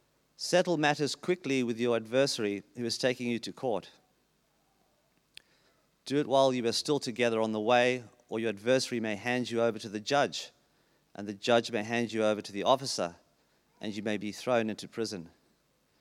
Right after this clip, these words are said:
Truly, I tell you, you will not get out until you have paid the last penny.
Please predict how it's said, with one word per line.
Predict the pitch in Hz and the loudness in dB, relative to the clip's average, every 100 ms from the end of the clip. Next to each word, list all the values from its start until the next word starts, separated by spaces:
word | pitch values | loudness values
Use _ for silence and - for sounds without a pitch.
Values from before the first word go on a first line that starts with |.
| _ _ _ _ - | _ _ _ _ -12
Truly, | - 165 160 | -4 -2 2
I | 131 | 2
tell | 113 139 123 | 2 0 0
you, | 120 120 113 - _ _ _ | 0 -2 -4 -14 _ _ _
you | 107 | -6
will | 110 | -2
not | 120 127 | 0 0
get | - 110 | 0 2
out | 117 117 - | 4 4 0
until | 113 110 113 | -10 -8 -6
you | 110 | -4
have | 98 - | -6 -4
paid | 120 117 | -2 -2
the | 98 98 | -2 0
last | 104 101 - | 2 0 -6
penny. | 113 104 92 | -8 -8 -8